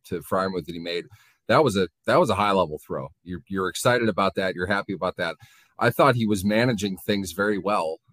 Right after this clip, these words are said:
um, until he wasn't on those last two drives. And he made the two dumbest mistakes that he's made probably this season, uh, on both of those throws. You have to be able to finish, not to, to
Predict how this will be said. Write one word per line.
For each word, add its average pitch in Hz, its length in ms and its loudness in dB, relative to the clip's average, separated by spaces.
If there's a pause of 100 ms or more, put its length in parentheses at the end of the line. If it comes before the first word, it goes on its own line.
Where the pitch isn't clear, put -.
(160)
um, 87 500 -6
until 98 380 -2
he 98 120 -2
wasn't 87 400 -2 (140)
on 90 160 -4
those 87 220 -4
last 82 300 -4
two 101 100 -4
drives. 98 500 -6
And 92 140 -4
he 98 100 0
made 95 220 -2
the 90 80 -8
two 104 180 -6
dumbest 92 420 -4
mistakes 90 440 -6
that 87 160 -10
he's 82 180 -12
made 87 320 -6
probably 98 440 -4
this 95 200 -4
season, 98 420 -2 (560)
uh, 90 180 -2
on 98 160 0
both 101 260 0
of 98 80 -10
those 92 220 -2
throws. 123 420 -4 (520)
You 110 240 0
have 131 260 4
to - 60 -14
be 104 180 4
able 101 180 0
to 117 60 0
finish, 165 560 0
not 107 240 2
to, 104 140 0 (100)
to 104 200 2